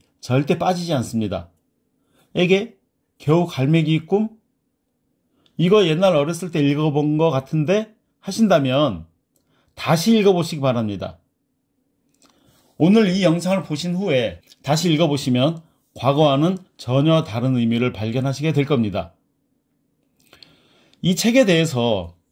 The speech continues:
"이거는 초등학생들이 읽는 책 아닌가?"라고 생각하신다면 그건 정말 큰 실수를 하시는 겁니다.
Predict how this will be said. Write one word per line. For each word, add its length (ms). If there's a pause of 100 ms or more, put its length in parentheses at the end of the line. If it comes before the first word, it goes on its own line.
(1600)
"이거는 460
초등학생들이 880
읽는 220
책 160
아닌가?"라고 640
생각하신다면 1120 (260)
그건 260
정말 320
큰 240
실수를 340
하시는 260
겁니다. 380